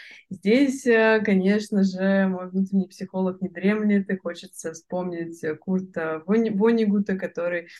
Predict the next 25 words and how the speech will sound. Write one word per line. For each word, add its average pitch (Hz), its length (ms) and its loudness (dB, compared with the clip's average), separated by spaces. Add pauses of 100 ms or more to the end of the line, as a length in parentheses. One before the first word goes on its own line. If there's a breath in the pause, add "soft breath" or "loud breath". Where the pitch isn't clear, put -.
(200 loud breath)
говорил, 175 440 2
что 196 260 -6
первый, 180 560 0
э, 160 260 -8
ребенок — 170 520 -4
это 165 160 -12
ребенок 160 380 -12
мамы, 330 520 -2
второй 185 360 4
ребенок — 165 560 -4
ребенок 175 520 -6
папы, 311 380 -2
а 175 160 -2
третий 196 500 0
и - 20 -14
последующий — 240 800 -2
это 175 480 -2
уже 180 240 -6
там - 220 -18
самостоятельные 175 600 -4
дети. 147 280 -8
Ну, 196 140 -4
у 190 40 -4
Курта 185 300 -10
Воннегута 165 400 -10